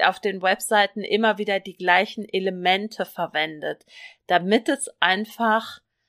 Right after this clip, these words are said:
ja, ein ruhiges und übersichtliches Design über die komplette Website ist. Auch das ist wichtig, damit Menschen sich wohlfühlen. Auch das ist wichtig, damit Menschen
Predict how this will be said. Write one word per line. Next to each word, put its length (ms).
ja, 320
ein 180
ruhiges 840
und 300
übersichtliches 1080
Design 680
über 320
die 140
komplette 720
Website 600
ist. 360
Auch 160
das 320
ist 160
wichtig, 420
damit 300
Menschen 420
sich 240
wohlfühlen. 640
Auch 140
das 240
ist 160
wichtig, 400
damit 320
Menschen 580